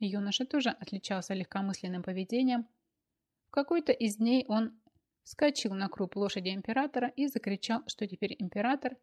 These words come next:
его пленник. Всё было обращено в шутку, но оставило неприятный осадок в душе у монарха. И без того обеспокоенный Карл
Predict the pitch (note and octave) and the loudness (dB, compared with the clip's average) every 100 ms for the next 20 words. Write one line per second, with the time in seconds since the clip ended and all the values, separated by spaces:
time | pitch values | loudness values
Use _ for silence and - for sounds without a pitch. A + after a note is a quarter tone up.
0 | _ _ _ G#3 G3+ F#3+ F#3 A3+ A#3 F3+ | _ _ _ -2 0 0 0 2 2 2
1 | F3+ - _ _ _ _ _ _ _ _ | -6 -14 _ _ _ _ _ _ _ _
2 | _ _ - D4+ D#4+ C4 C4+ - F#3+ F#3+ | _ _ -4 0 4 6 4 2 -2 -2
3 | - F#3+ G#3 - G#3 - - G#3 _ _ | -4 -4 -4 -4 -6 -8 -14 -16 _ _
4 | _ _ - G#3 G3+ G#3 - D4+ D4+ C4+ | _ _ -2 0 0 -2 2 2 6 6
5 | A3+ G#3+ G3+ F#3+ G3 - F#3 - A#3 B3+ | 4 2 0 0 -2 -6 -4 0 2 2
6 | G#3+ F#3 F#3+ - G3 G3 G3+ G#3 F3+ - | 0 -4 -4 -4 -4 -4 -2 -2 -4 -8
7 | - F#3+ - _ _ _ _ _ _ - | -14 -16 -16 _ _ _ _ _ _ -4
8 | G#3 G#3 - G#3 F#3 - F#3 - F#3+ - | -2 -2 0 0 -2 -4 -6 -4 -6 -4
9 | F#3 F3+ F#3 - A#3+ C4+ C4 | -4 -4 -4 0 2 2 -2